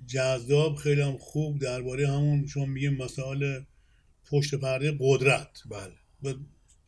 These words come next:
Speaker 1: فساد اقتصادی، اونم دربارهٔ هر چی. اگر واقعاً تو این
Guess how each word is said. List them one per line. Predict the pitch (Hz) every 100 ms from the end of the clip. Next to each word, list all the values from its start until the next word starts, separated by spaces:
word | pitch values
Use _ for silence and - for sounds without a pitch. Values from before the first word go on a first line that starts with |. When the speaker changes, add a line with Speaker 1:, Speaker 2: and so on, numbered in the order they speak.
| -
Speaker 1:
فساد | 143 165 165
اقتصادی، | 151 127 139 143 123 120
اونم | 127 143 143
دربارهٔ | 135 127 143
هر | 147
چی. | - - - _ _ _ _ _ _ _ _ _ _ _ _ _
اگر | 156 175 185 165
واقعاً | 135 143 143 135 147 156 143
تو | 151 151
این | 170 147 147